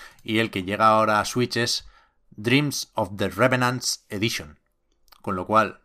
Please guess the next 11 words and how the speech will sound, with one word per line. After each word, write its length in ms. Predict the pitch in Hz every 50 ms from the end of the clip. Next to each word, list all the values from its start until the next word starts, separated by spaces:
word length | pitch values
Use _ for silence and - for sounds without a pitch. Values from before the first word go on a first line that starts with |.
| _ -
no, 200 | 98 90 90 _ -
no, 380 | 101 95 92 92 92 90 - - _ _ _ _ - _ _ _ _ _ _ _ _ _ _ _ _ - _
no 120 | - 113 123
habría 580 | 123 123 127 127 123 120 117 117 113 117 113
entrado 420 | 113 117 107 131 127 131 127 120 131
en 60 | 120
los 120 | 110 107 107
Game 160 | 117 110 110
Awards, 240 | 110 120 127 131 -
supongo, 420 | - 110 95 113 123 131 156 - - - - - - - - _ -
pero... 580 | - 120 117 113 107 113 107 104 98 95 -